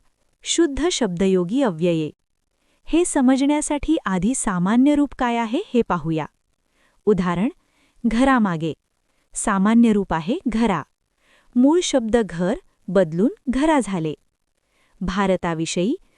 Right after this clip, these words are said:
मूळ शब्द भारत बदलून भारता झाले. पण काही शब्दयोगी अव्यये जोडताना मागील शब्दात कसलाही बदल होत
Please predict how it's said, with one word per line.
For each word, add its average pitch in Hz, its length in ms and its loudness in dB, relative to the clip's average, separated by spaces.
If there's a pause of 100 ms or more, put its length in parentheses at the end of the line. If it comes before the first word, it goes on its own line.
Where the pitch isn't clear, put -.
(260)
मूळ 294 280 4
शब्द 196 320 -2
भारत 175 540 -2 (280)
बदलून 190 540 2
भारता 269 500 -2
झाले. 170 300 -4 (920)
पण 370 220 2
काही 254 300 0
शब्दयोगी 277 640 2
अव्यये 220 460 2
जोडताना 185 600 -2 (380)
मागील 240 400 2
शब्दात 190 440 -4 (120)
कसलाही 277 500 -2
बदल 196 320 0
होत 185 160 -2